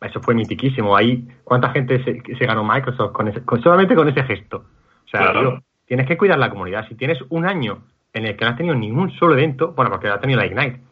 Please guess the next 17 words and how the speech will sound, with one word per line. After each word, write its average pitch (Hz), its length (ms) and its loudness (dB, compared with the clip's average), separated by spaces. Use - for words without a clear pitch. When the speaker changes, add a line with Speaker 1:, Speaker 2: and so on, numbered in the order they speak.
Speaker 1:
pero 104 160 -4
solo 117 160 2
ven 113 140 0
cuatro 110 320 0
gatos. 110 360 -2
¿Quién? 117 440 -2
Yo, 110 180 -4
yo 127 260 4
no 160 80 6
escuché 123 240 0
a 107 120 0
Satya 107 540 -2
en 98 320 -4
la 95 100 0
conferencia 101 540 0
y 92 60 -4
dije, 98 320 -4